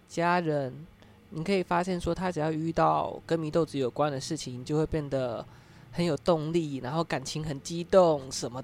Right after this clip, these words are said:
的。对，我觉得，我觉得这是一首情感非常充沛的歌。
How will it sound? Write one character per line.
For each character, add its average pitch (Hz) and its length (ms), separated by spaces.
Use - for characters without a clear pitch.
的。 127 300
对， - 340
我 160 120
觉 170 180
得， 165 380
我 160 120
觉 190 140
得 233 80
这 247 100
是 247 140
一 233 120
首 156 180
情 156 260
感 147 160
非 170 200
常 156 220
充 151 320
沛 156 240
的 - 240
歌。 - 320